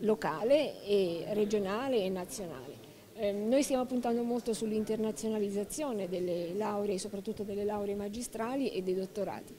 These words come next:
Quindi sicuramente su questa grande e ottima iniziativa, eh, vedremo arrivare studenti da tutte parti del mondo,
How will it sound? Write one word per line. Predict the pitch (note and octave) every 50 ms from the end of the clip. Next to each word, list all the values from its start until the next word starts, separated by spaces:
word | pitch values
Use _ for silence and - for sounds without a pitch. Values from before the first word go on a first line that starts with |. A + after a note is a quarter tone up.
| - - - - - - -
Quindi | - C4 A#3+ A#3 A3 A3 A3 - -
sicuramente | - - - A#3+ - - B3 C4 B3+ C4 D4 D#4+ E4+ D#4+ - C#4
su | A3+ - G#3 -
questa | - G#3+ G#3 - - G3
grande | F#3 G3 G#3 A#3 C4 C#4+ C4+ B3+ A#3 G#3 F#3+ F#3+ F#3 F3+ -
e | - F#3+ D#3+ - G3+
ottima | G#3 A#3 A#3 - - - A3 G3+ G3+
iniziativa, | G3+ G3+ G#3 G#3 G3+ - - D4+ D4+ D4+ D4+ D#4 D4+ D#4 D#4 D4+ - - - - - - - -
eh, | - A#3 A#3 A3+
vedremo | A3+ G#3+ A3+ B3+ C4 B3+ C4+ C#4 D4 D#4 D#4 D#4 D#4 D#4 D4 - - - -
arrivare | - A3 G#3+ G#3+ G3+ G3+ G#3 F#3+ F3+ F#3+ G#3 A3 B3 C4+ C4 - - - - - -
studenti | - - - G#3+ G3 F#3+ F#3+ G3+ - - G3+
da | F#3+ G3
tutte | - G#3+ G3 - G#3
parti | G3+ G3 F#3 F#3+ - G#3+
del | A3 A3 A3+
mondo, | A3+ A3 G3 - F#3+ F#3+ G3 A3+ C4 D4+ D4+